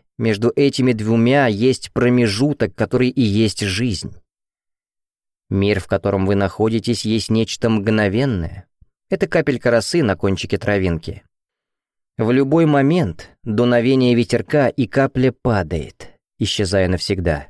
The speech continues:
Жизнь — это капля, скатывающаяся с кончика травинки, и в каждый момент она может исчезнуть. Это не то, что случится однажды в будущем.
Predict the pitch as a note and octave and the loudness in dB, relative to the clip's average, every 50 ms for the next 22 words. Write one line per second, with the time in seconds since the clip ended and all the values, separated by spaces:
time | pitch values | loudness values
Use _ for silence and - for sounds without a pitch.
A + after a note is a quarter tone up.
0 | - _ _ _ _ _ _ _ _ _ _ _ _ _ _ _ - - B2 G#2+ | -20 _ _ _ _ _ _ _ _ _ _ _ _ _ _ _ -10 -6 -4 -2
1 | A2 D3+ G3 F3+ D3+ D#3+ D#3 - D3 - C#3+ - - F#3 F3+ E3 - G#2 G#2+ G2 | 0 0 0 2 0 0 0 -2 -2 -2 -2 -4 0 0 0 0 0 -2 -4 -4
2 | - - - D3 C#3+ - C#3 C3 C#3 C3+ C3 A#2 - - C3+ C3 A#2 - C3 A#2+ | -2 -2 0 0 0 0 0 2 2 2 2 0 0 0 0 0 0 0 -2 -4
3 | - - - C3+ C3 B2+ - - - - A#2 - - A2 G#2+ A2+ C#3 D3 C#3+ - | -2 -2 0 2 2 2 0 -2 -2 -4 -2 0 0 0 2 2 2 0 0 0
4 | - D#3 C#3+ - _ _ - A#2 - - - B2+ B2 A#2 B2 B2 A#2 A#2 A2 A2 | -2 -2 -2 -2 _ _ -4 -4 -4 0 0 0 0 2 2 2 2 4 4 4
5 | A#2 C3 C3+ C3 - - B2 A#2 A#2 A2 A#2 B2 B2+ B2 A#2+ B2 B2 G#2 - - | 2 2 2 0 0 0 0 2 2 2 2 2 2 0 0 -2 -2 -4 -4 -4
6 | - D3 F3+ D#3+ A2+ F#2 D#2+ - - - _ _ _ _ _ _ _ _ _ _ | -2 -2 -2 -2 -2 -6 -8 -10 -12 -20 _ _ _ _ _ _ _ _ _ _
7 | _ _ _ _ _ _ _ _ _ - - A2 - A#2+ A#2 B2 - - C3+ C#3+ | _ _ _ _ _ _ _ _ _ -6 -4 -2 0 0 0 0 0 2 0 0
8 | C3 - - C3 - - C3+ B2+ - C#3 C3+ - - C3 B2 A#2+ A2 B2+ C#3+ D3 | 0 0 0 -2 0 0 -2 0 0 0 0 0 2 2 2 2 2 2 2 2
9 | C#3 G#2+ F#2 F2+ F#2+ F2 E2+ F2 C3 C#3+ G#2 G2 E2+ - - E2 D#2+ D#2+ - | 2 0 0 0 -2 0 0 0 0 0 0 -2 -4 -6 -6 -8 -10 -10 -14